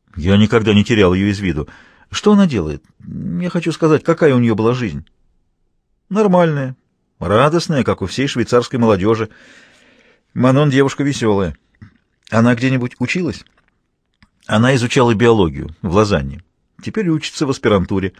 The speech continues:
Я почувствовал укол в груди.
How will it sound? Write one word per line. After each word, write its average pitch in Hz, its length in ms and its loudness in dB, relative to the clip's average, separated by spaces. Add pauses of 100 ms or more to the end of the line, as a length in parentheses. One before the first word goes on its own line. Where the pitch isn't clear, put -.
(1040)
Я 107 280 -4
почувствовал 107 720 -4
укол 151 480 -4
в 110 80 -10
груди. 95 440 -6